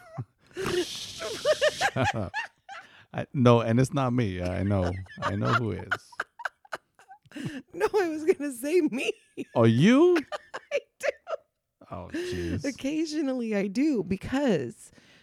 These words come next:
Speaker 2: at the, another fun story, but at the
Speaker 1: <laughs>
Speaker 2: condo where I used to live, there was one right in my, in front of my house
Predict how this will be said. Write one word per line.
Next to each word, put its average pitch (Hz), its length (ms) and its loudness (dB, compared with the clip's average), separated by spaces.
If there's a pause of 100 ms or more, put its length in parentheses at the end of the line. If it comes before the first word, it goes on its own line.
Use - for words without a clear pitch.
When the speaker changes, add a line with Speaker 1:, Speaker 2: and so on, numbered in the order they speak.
(280)
Speaker 2:
at 196 160 0
the, 180 100 -2 (560)
another 131 280 -6
fun 131 240 -6
story, 101 380 -14
but 110 140 -10
at - 220 -10
the 104 320 -8
Speaker 1:
<laughs> - 40 -4
Speaker 2:
condo 185 340 4
where 139 140 0
I 139 40 0
used 147 340 -4
to 151 80 -2
live, 175 560 0 (560)
there 185 180 4
was 180 160 4
one 208 280 2
right 196 200 2
in 214 240 -2
my, 185 140 2
in 190 80 -4
front 196 180 0
of 190 60 -2
my 185 140 2
house 262 720 -4